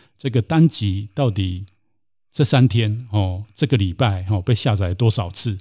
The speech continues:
这时候其实在那过程当中，我们的内-，内心会产生什么焦虑，有的时候会感觉到疲惫。明明我就觉得这一集录得那么好，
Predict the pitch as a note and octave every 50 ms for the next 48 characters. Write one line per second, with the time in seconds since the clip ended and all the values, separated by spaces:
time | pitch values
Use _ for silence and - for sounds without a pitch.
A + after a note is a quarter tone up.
0 | - - - _ _ _ _ _ _ - - F#3+ - - F3 F3 D#3+ - D#3+ C#3
1 | A2 C3 B2+ B2+ C#3+ - - - - E3 D3+ D#3+ - - D3+ A#2+ A2+ A2 A2 A#2
2 | A2+ A2 A2 - A#2 A#2 A#2+ C3 - - - - A2 G#2 A2 A#2+ A#2 A#2+ C#3 B2+
3 | A2+ - - D#3+ C#3 C#3+ C3+ A2 - A2+ A#2+ A2 G#2 A#2+ A2 G#2 - _ _ _
4 | _ _ _ _ - - G#2+ F#2 F2+ F2+ G#2 G2 F#2+ G2 F2+ E2+ E2 - - A2+
5 | G2+ G#2+ G#2 G#2+ A#2 G2 F#2 F#2 - _ _ _ _ _ - A#2 G#2+ A#2 A#2 G#2+
6 | D#3 D3 D3 D3 B2+ B2 G2+ F#2+ G2+ G#2+ A#2 A2+ - - G2 F2+ - - A#2 F#2+
7 | G2+ C3+ E3 F#3 G#3+ A#3 G3+ D#3 D3+ F3+ F3 - D#3+ D3 C3 E3 D#3+ D#3 A#2+ A2
8 | G#2+ G#2+ D3+ C3+ A2 G#2+ G2+ G#2 B2 B2 G2 - - F#2 - - -